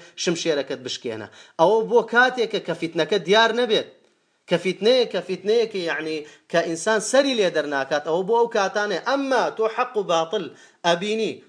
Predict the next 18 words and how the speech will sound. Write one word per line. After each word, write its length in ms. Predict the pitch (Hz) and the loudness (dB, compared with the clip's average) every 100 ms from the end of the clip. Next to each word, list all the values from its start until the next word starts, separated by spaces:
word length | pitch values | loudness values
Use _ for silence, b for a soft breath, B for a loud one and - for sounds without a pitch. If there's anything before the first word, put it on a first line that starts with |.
| - | -2
و 40 | 160 - | -2 2
خۆیشی 380 | 269 269 226 220 | 0 0 0 0
ئەو 80 | 254 254 | 2 2
کەساڵێ: 420 | 220 240 240 233 208 | 0 2 0 0 -2
"بەڵێ، 180 | 262 247 | 0 2
ئەزانم 360 | 214 208 226 262 | 0 0 -2 2
ئەوە 160 | 247 202 170 | 2 2 2
باتڵە، 380 | 165 165 180 165 | 0 0 -2 0
ئەزانم 360 | 170 185 202 240 247 | 0 0 0 0 0
وەڵا 220 | 240 214 202 | 2 0 0
فلان 200 | 196 180 | -2 -2
کەس 140 | 190 180 | -4 -2
لەسەر 260 | 175 180 151 147 | -2 -2 0 0
باتڵە 340 | 131 147 139 | -2 -2 -4
و 60 | 151 160 | -2 0
غەڵەتە"، 400 | 190 151 170 190 - B B B B _ - | 2 2 0 -4 -6 B B B B _ -2
لە 60 | 180 | 0
هەمان 220 | 202 226 | 0 0